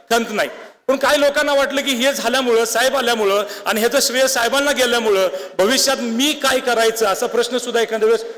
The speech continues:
कुणाला पडला असेल. पण जाऊ दे, आता मताचं राजकारण बाजूला ठेवूया, अजून निवडणुका भरपूर लांब आहेत. पण ज्या व्यक्तीनं एवढं मोठं काम केलं, बाराशे कोटीपेक्षा जास्त निधी ह्या टेंबूला आणला, त्या व्यक्तीला इथं बोलवावं, त्याचा आदर सत्कार करावा,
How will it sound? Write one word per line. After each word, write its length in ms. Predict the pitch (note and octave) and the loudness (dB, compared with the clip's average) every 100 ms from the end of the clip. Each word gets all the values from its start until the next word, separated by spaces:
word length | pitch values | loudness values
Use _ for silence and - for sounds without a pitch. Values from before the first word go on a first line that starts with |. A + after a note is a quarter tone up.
| - | -10
कुणाला 280 | G#3+ G#3+ A3 | -4 0 0
पडला 320 | A3+ G3+ F#3+ | 0 0 2
असेल. 200 | F3+ - - - - - _ | 0 0 -6 -10 -14 -20 _
पण 100 | C4+ | 0
जाऊ 220 | C4 C4 D4 | 2 2 2
दे, 80 | |
आता 120 | D4 C#4+ | 2 2
मताचं 340 | B3+ C#4+ C#4 | 2 2 2
राजकारण 420 | C4+ C4+ C#4 C4+ | 2 0 0 0
बाजूला 340 | B3+ A#3+ B3+ B3 | 2 0 2 0
ठेवूया, 260 | A3 E3 - - - - | 0 -2 -4 -10 -14 -4
अजून 220 | G3+ B3+ | 0 2
निवडणुका 440 | B3 B3+ B3+ C4 | 2 2 2 0
भरपूर 340 | A#3 A#3 A#3 B3 | 2 0 0 2
लांब 240 | A#3 G#3 | 2 2
आहेत. 120 | D#3+ - - - | -2 -4 -14 -2
पण 120 | B3+ | -2
ज्या 320 | B3 A3 C#4 | 0 2 2
व्यक्तीनं 400 | D4 C#4 C#4 C4+ | 2 0 -2 0
एवढं 220 | C4+ B3+ B3+ | 2 2 2
मोठं 200 | B3 B3+ | 0 -2
काम 280 | A#3+ A#3+ | 0 -2
केलं, 400 | B3+ A#3 A3 A3 G#3+ | 0 0 2 0 -2
बाराशे 360 | F#3 G#3+ B3 B3+ | -2 0 0 -2
कोटीपेक्षा 460 | A#3 A#3 A#3 - A#3 | -2 -2 -2 -2 -2
जास्त 280 | G3+ A3 | -2 -2
निधी 220 | A3 A3 B3 | -2 -2 0
ह्या 100 | C#4 F#3 - | 0 -2 -4
टेंबूला 320 | A3 G#3+ A3 | -4 0 0
आणला, 260 | G3+ F#3 F3 - - - _ | 0 0 -4 -4 -14 -20 _
त्या 100 | B3+ | 0
व्यक्तीला 400 | C4+ C4 C4+ B3+ | 2 0 0 0
इथं 200 | A#3+ A#3+ | 0 0
बोलवावं, 420 | A3+ G#3+ G#3+ G#3 | 2 2 2 0
त्याचा 260 | G#3 G#3+ C4+ | -2 -2 0
आदर 240 | A3 B3 | 0 0
सत्कार 380 | A#3 A#3 - A3+ | 0 -2 -2 -2
करावा, 340 | A3 G#3 G3+ | 0 0 0